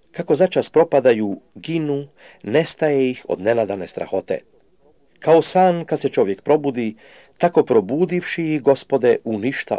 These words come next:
obraćaš utvaru njihovu. Kad kipljaše srce moje i rastrezah se u sebi, tada bijah neznalica i ne razumijevah,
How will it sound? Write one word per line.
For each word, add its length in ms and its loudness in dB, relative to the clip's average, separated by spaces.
obraćaš 500 -2
utvaru 380 -8
njihovu. 420 -10
Kad 200 -2
kipljaše 640 -2
srce 360 -2
moje 460 2
i 120 -6
rastrezah 600 -6
se 140 -10
u 100 -8
sebi, 320 -8
tada 220 0
bijah 300 2
neznalica 760 -2
i 100 -6
ne 120 -2
razumijevah, 720 -6